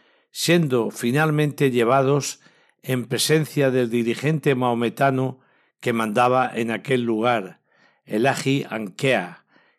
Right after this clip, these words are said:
que al saber que eran invitados del rajá Babesca y que venían en son de paz,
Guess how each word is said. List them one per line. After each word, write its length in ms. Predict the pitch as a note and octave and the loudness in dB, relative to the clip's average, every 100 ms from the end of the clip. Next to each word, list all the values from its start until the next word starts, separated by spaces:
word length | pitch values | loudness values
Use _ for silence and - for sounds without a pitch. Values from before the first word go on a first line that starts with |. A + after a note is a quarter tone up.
| _ | _
que 100 | - | -2
al 100 | C3 | 0
saber 560 | - C3+ C#3+ F3+ D#3+ - | 2 2 2 2 0 -2
que 120 | D#3+ | 2
eran 200 | D#3+ D3+ | 2 4
invitados 920 | D3+ C3+ B2+ D#3 D3+ A#2+ A2+ - G#2 | 0 0 0 2 2 0 -4 -6 -6
del 180 | A2+ A#2+ | -2 -2
rajá 360 | A2 - C#3 B2+ | -2 -2 0 0
Babesca 760 | G#2+ G#2+ B2 - - C3 A#2+ - - _ - | 0 0 0 -2 -4 -6 -6 -20 -20 _ -10
y 140 | A#2+ | -6
que 160 | A#2 B2+ | 0 2
venían 500 | B2 D3+ E3 C3 A2+ | 2 2 2 0 -2
en 160 | A#2 | -4
son 300 | A#2 D3 D3+ | -2 0 0
de 140 | B2 G2+ | 0 -2
paz, 460 | B2+ C3+ - - | 0 0 -2 -18